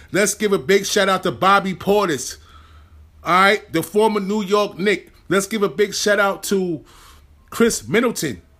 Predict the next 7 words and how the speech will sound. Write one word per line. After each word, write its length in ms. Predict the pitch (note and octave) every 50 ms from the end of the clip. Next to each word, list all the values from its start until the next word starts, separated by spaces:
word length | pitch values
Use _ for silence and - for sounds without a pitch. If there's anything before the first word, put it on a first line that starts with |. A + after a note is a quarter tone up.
| _ _ _ _ _ _ _ - _
that 220 | - E3+ E3 - -
played 240 | - A3 A3+ B3 G#3
his 200 | G#3+ A3+ G3 -
part 380 | - - A3+ B3+ B3+ - -
in 60 | F#3+
this 200 | F#3 F#3+ F3 -
series. 560 | - A#3 C4 A#3+ G3 C3 A2 F#2+ - - -